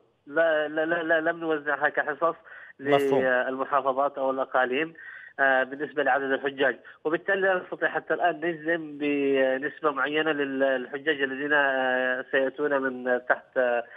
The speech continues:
Speaker 1: من مناطق سيطرة الانقلابيين، ولكن، آه، بحكم، آه، ال-، ال-، ال-، ال-، التوزيع الجغرافي للمواطنين في الجغرافيا اليمنية هناك عدد كبير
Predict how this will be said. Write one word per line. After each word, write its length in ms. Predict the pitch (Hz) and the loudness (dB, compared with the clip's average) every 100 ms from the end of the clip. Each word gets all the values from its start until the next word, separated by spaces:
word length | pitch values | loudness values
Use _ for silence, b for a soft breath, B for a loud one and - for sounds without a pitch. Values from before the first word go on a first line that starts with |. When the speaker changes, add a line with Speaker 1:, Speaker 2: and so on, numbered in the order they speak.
| B B | B B
Speaker 1:
من 140 | 135 135 | -4 2
مناطق 340 | 139 139 143 - | 2 2 -2 -4
سيطرة 300 | 135 139 135 | -4 0 -2
الانقلابيين، 480 | 135 127 135 123 127 | -2 -2 2 2 2
ولكن، 400 | 190 214 220 220 B B B | 2 2 0 -4 B B B
آه، 260 | 175 180 175 | 0 2 2
بحكم، 600 | 170 165 - 208 196 170 | -2 -6 -2 -2 -2 -2
آه، 720 | 165 160 151 147 143 127 147 | 0 2 2 2 2 0 0
ال-، 60 | 147 | 0
ال-، 200 | 156 151 | -2 0
ال-، 200 | 156 151 | 0 0
ال-، 160 | 147 | 0
التوزيع 500 | 143 - 165 147 165 | 0 0 -2 0 0
الجغرافي 440 | 147 143 156 160 151 | 0 2 2 2 2
للمواطنين 720 | 147 139 143 156 160 147 135 | 0 -2 0 0 0 -6 -4
في 140 | 147 | -4
الجغرافيا 600 | 131 131 127 135 151 143 | -2 -2 -2 2 2 2
اليمنية 380 | 143 147 175 214 B B | -2 -2 0 -2 B B
هناك 300 | 233 247 208 | -2 -2 0
عدد 440 | 220 202 180 196 190 | 0 2 2 0 -2
كبير 380 | 214 196 143 | -2 0 -2